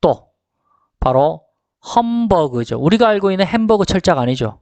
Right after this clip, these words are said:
그 이 햄버거를 진짜 햄버거라고 사기치고 돌아다닌다는 이야기죠. 그래서 사기치다, deceive, girl, swindler, dupe, 그 다음에 햄버거. 이거 먹는 음식 좀 생각해 주시고요. 자, 나머지 오답 단어 해석해 보면,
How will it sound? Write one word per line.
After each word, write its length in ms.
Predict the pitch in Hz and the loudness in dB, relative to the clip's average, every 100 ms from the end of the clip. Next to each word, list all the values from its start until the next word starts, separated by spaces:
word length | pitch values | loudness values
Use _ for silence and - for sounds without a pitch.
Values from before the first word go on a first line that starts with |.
| - | -6
그 120 | 139 | -2
이 360 | 175 226 226 214 | 2 4 2 2
햄버거를 540 | 226 214 220 202 214 | 0 0 0 0 -2
진짜 300 | 214 214 214 | -4 -4 -2
햄버거라고 540 | 170 202 190 180 170 175 | -2 0 0 2 2 0
사기치고 500 | - 151 - 180 165 | -4 -6 -4 -2 0
돌아다닌다는 560 | 156 143 127 117 104 | 0 0 -2 -4 -6
이야기죠. 340 | 107 117 120 190 _ _ _ - | -8 -12 -12 -14 _ _ _ -2
그래서 360 | 151 151 190 - _ _ | 0 2 0 -4 _ _
사기치다, 1000 | - - 156 170 - - 175 143 147 165 _ _ _ _ | -10 -4 -2 -2 -2 -4 -2 -2 -2 -8 _ _ _ _
deceive, 640 | - 131 - - 175 185 - _ _ _ _ - | -4 -4 -4 -2 0 -2 -6 _ _ _ _ 2
girl, 480 | 147 156 175 175 190 _ _ - | 4 4 2 -2 -8 _ _ -14
swindler, 680 | - 139 147 180 170 120 - _ _ _ _ - | -2 2 2 0 -2 -2 -4 _ _ _ _ 0
dupe, 360 | 165 165 - _ - _ _ | 2 2 -2 _ -20 _ _
그 100 | 139 | 0
다음에 360 | 135 143 170 175 _ - - | 0 0 -4 -8 _ -6 -4
햄버거. 540 | 196 196 156 120 123 | -4 -2 -2 -2 -2
이거 140 | 147 151 | -2 0
먹는 380 | 127 156 196 | 2 2 2
음식 300 | 202 202 214 | 2 0 -4
좀 160 | - 147 | -4 -2
생각해 320 | 175 156 139 | -2 0 0
주시고요. 680 | 123 135 165 123 123 196 233 _ - - - - | 0 -2 2 2 4 2 -2 _ -20 -18 -18 -6
자, 140 | - 165 | 0 2
나머지 280 | 190 240 | 2 2
오답 280 | 190 202 214 | 0 0 0
단어 180 | 196 185 | 0 0
해석해 320 | 170 170 151 | 0 0 2
보면, 340 | 139 135 170 | 2 0 0